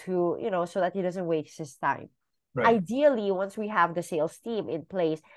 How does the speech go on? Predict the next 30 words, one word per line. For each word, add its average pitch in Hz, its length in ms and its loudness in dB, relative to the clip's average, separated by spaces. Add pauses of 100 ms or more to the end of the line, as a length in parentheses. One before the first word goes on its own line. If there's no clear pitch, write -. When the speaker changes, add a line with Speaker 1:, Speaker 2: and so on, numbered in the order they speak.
(220)
Speaker 1:
you'll 262 200 4
be 269 80 2
having 208 300 0
calls 208 340 4
with 196 200 -2
every 202 480 2
single 202 320 -2
person 180 360 -4
who 185 120 -8
answers 165 540 -2
that 143 200 -2
questionnaire, 156 640 -10 (260)
right? 175 220 0
Because 208 160 -4
Speaker 2:
Sure. 196 140 0
Speaker 1:
it 160 40 -8
gives 214 300 -2
you 226 100 0
already 190 300 2
an 170 100 -2
idea 170 380 0
of, 151 200 0 (100)
okay, 160 320 0
this 190 200 -4
person 180 400 -6
says 165 360 0
that 135 240 -2 (300)
they're 196 120 6
only 208 240 0
spending 170 800 -2